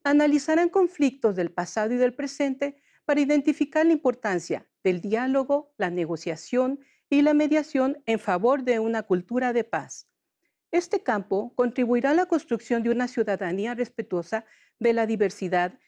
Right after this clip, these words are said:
en la que se garanticen la igualdad de derechos y oportunidades de todas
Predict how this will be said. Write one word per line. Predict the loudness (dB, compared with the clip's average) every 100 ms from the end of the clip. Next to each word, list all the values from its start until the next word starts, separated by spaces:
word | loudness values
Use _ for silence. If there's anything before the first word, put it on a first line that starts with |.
| _ -2
en | 2
la | 2 2
que | -2
se | 0 0
garanticen | 0 0 0 -2 -2 -4 -6 -2
la | 0
igualdad | 2 0 0 -2
de | 0
derechos | 0 0 0 0 -2
y | -4
oportunidades | -10 -10 -6 -4 -4 -2 0 -2 -4 _ _ _
de | 0 2
todas | 2 2 0 -4 -16